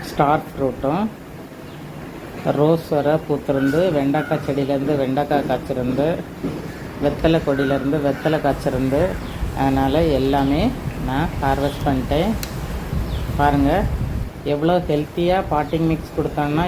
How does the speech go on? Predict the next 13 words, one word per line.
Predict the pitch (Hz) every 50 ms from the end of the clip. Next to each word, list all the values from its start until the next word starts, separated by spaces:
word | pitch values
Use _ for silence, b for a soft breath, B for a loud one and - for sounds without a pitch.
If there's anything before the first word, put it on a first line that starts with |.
| 170 151
எவ்வளோ | 139 143 151 156 156 156 165
ஹெல்த்தியா | 139 135 135 - 160 165 175 170 160
நமக்கு | 147 139 139 139 - 147 143
வந்து | 139 139 151 170 160
ஃப்ரூட் | - 165 165 165 160 160 160
கொடுக்கு | - 139 135 - - 147 - 143
பாருங்க. | 135 131 127 127 135 143 165 185 196 - - - - - - - - - - - - - - - - - - - - - - - - - - 143
இது | 139 165 165 156
அடீனியம், | 135 131 131 151 151 156 147 143 139 139 139 143 156 170 175 170 - - - - - - - - - - - - - - - 151
இண்டிகோ | 156 160 175 170 - - 175 175 175 - -
சொல்லுவாங்க. | 156 143 143 143 139 135 135 127 135 147 165 190 214 196 - - - - - - - - - - - - - - -
பாருங்க, | 156 156 156 147 143 139 147 160
அதுக்கு | 151 139 135 143